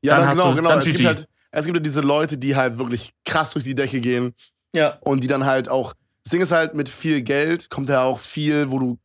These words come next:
Speaker 1: Dinge abgeben kannst.
Speaker 2: Ja.
Speaker 1: Holst du dir einen Manager, holst du dir
Speaker 2: Eben, da bist du beim Label und so.
Speaker 1: Du holst dir, genau, du hast ein Label. Du hast dann wahrscheinlich Leute, die dann ein Bühnenbild bauen und abbauen und bla, bla,
Speaker 2: Ja.
Speaker 1: bla, bla, bla. Alles Organisatorische. Du musst quasi nur da sein und kurz für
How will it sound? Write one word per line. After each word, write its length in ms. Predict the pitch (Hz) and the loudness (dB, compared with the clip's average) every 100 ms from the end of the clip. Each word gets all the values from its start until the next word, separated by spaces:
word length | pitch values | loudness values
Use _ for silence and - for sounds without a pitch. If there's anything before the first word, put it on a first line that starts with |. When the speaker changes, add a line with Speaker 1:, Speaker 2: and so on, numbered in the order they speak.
| - | -10
Speaker 1:
Dinge 220 | 127 135 | -4 -2
abgeben 540 | 143 147 - 135 127 101 | -2 -4 -4 -4 -4 -6
kannst. 500 | - 117 110 - _ _ _ _ _ _ _ - | -4 -2 -4 -8 _ _ _ _ _ _ _ -4
Speaker 2:
Ja. 320 | 139 127 123 | 0 0 -2
Speaker 1:
Holst 160 | - 143 | -4 -2
du 20 | |
dir 80 | 135 | 0
einen 100 | 131 | 0
Manager, 420 | 127 123 113 120 113 | 2 0 0 0 0
holst 220 | 139 - | 0 -2
du 40 | |
dir 400 | 123 131 127 123 | -2 0 2 2
Speaker 2:
Eben, 300 | 120 135 117 | 2 0 0
da 60 | 117 | -2
bist 120 | 123 | -2
du 40 | 135 | 0
beim 180 | 127 131 | 4 4
Label 400 | 131 135 127 120 | 4 4 2 2
und 140 | 120 | 0
so. 220 | 120 117 | 0 0
Speaker 1:
Du 140 | 127 147 | 0 2
holst 200 | 160 151 | 0 -2
dir, 80 | 143 | -4
genau, 180 | 139 | -2
du 80 | 123 | 0
hast 160 | 131 - | -2 -2
ein 60 | |
Label. 380 | 135 117 110 117 | 0 0 0 -2
Du 100 | 120 | -2
hast 120 | 143 160 | -2 -2
dann 80 | |
wahrscheinlich 280 | 143 139 143 | -4 -4 -2
Leute, 180 | 139 139 | -2 -2
die 60 | 135 | -4
dann 180 | 139 135 | -2 -2
ein 60 | |
Bühnenbild 440 | 120 143 127 127 110 | -2 -2 0 -2 0
bauen 280 | 123 123 | 0 0
und 120 | 123 120 | 0 -2
abbauen 480 | 120 - 123 120 | -4 0 0 0
und 320 | 120 127 131 - | -2 -2 -4 0
bla, 200 | 147 147 | 2 2
bla, 100 | 135 | 2
Speaker 2:
Ja. 60 | |
Speaker 1:
bla, 200 | 123 127 123 | 2 0 0
bla, 140 | 123 | -2
bla. 320 | 107 120 113 - _ _ _ | 0 0 0 -6 _ _ _
Alles 220 | - 151 151 | -2 0 0
Organisatorische. 920 | 156 143 143 143 147 143 120 123 123 | -2 -2 -2 0 0 0 0 0 0
Du 80 | 131 | -2
musst 200 | 156 - | -4 -2
quasi 260 | 160 143 | -2 0
nur 140 | 165 156 | -2 0
da 300 | 147 156 156 | 2 2 2
sein 320 | 165 165 160 | 2 0 0
und 320 | 165 147 - _ | -4 -4 -8 _
kurz 240 | - 160 156 | -4 -4 -2
für 340 | 147 139 127 | -2 0 -2